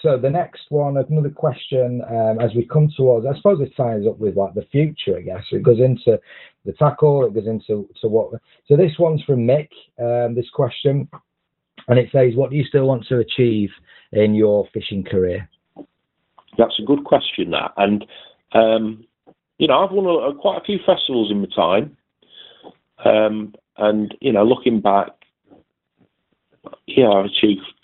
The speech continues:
Speaker 2: a fair bit, but so I should do 'cause I'm a professional angler. But I've, I've not won, uh, and it's my main aim to win a big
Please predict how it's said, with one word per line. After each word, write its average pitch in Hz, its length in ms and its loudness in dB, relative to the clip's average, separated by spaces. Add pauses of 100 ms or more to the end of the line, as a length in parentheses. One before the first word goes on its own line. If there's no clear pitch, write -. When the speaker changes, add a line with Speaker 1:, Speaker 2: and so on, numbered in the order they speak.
(200)
Speaker 2:
a 104 160 -8
fair 92 260 4
bit, 113 280 2
but 113 160 -2 (100)
so 110 140 4
I 101 100 0
should 156 220 -4
do 92 160 2
'cause - 160 -12
I'm 95 120 -2
a 90 40 -6
professional 110 480 -2
angler. 110 300 2
But 113 280 2 (720)
I've, 113 180 -2 (220)
I've 120 220 0
not 156 320 -2
won, 120 640 2 (800)
uh, - 160 2
and 135 260 2
it's - 180 -4
my 120 140 0
main 107 300 0
aim 98 200 -4
to 113 80 -2
win 117 220 2
a 107 40 -2
big 104 220 -4